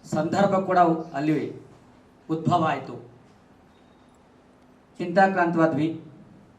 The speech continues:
ಆಗ ಒಂದೇ ವಿಷಯ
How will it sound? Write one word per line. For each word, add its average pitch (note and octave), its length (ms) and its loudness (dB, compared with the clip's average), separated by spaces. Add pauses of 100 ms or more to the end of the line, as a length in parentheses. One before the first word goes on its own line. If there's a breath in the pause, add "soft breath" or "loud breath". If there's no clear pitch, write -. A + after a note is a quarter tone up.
(1600)
ಆಗ E3 200 6 (1400)
ಒಂದೇ E3+ 320 0
ವಿಷಯ E3 420 2